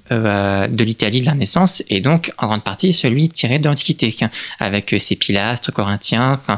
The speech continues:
euh, sa marqueterie, euh, de pierre blanche et d'ardoise. C'est un, quelque chose qui est tout à fait, euh, nouveau au plan ornemental.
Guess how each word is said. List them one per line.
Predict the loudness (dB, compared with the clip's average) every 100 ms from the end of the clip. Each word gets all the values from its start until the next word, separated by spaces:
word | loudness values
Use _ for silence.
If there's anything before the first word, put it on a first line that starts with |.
| -4 -10 -10 -4
euh, | 0 0
sa | 0 -2
marqueterie, | -4 -4 -6 -2 0 2
euh, | 2 0 0 0 0 0
de | -2
pierre | -2 -2 0 0
blanche | 0 2 2 0
et |
d'ardoise. | -2 -4 -2 0 0 -2 -2 -6 -6
C'est | -2 0 0 0
un, | -2
quelque | -2 -2
chose | 2 2
qui | 0
est | -2
tout | -4
à |
fait, | 2 2
euh, | 4 2 2 4
nouveau | 4 6 4 2
au |
plan | 0 0
ornemental. | 0 0 -2 -4